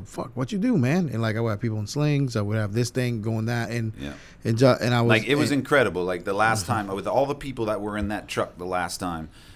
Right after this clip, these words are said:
Speaker 2: it was a sixty-second transport, easily.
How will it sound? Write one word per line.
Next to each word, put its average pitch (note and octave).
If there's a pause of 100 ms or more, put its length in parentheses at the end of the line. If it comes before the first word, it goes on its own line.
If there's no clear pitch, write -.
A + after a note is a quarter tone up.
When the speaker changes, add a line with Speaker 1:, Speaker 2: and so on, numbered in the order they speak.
Speaker 2:
it G#2+
was G#2
a -
sixty-second -
transport, D#2
easily. D#2